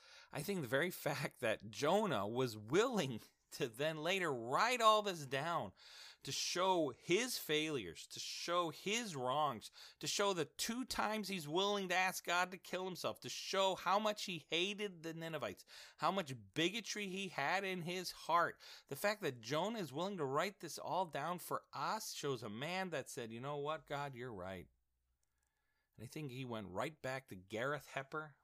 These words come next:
and he started to tell his story. And I think he preached for the rest of his life. God is a merciful God, and he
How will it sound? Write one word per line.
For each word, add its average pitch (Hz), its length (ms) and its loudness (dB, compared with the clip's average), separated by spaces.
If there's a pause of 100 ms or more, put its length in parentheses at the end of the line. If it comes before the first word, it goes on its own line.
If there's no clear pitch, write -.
(160)
and 92 160 -14
he 185 160 -8
started 135 520 -6
to - 360 -16
tell 156 240 2
his 139 220 -4
story. 87 520 -12 (540)
And 175 140 0
I 294 140 4
think 240 220 -4
he 214 120 -4
preached 254 500 -4
for 180 120 0
the 151 100 2
rest 208 360 0
of 208 80 -6
his 160 180 -4
life. 196 540 -4 (300)
God 311 180 0
is 175 140 -4
a 151 80 2
merciful 160 600 -2
God, 180 540 -2 (320)
and 180 160 -2
he 277 240 -2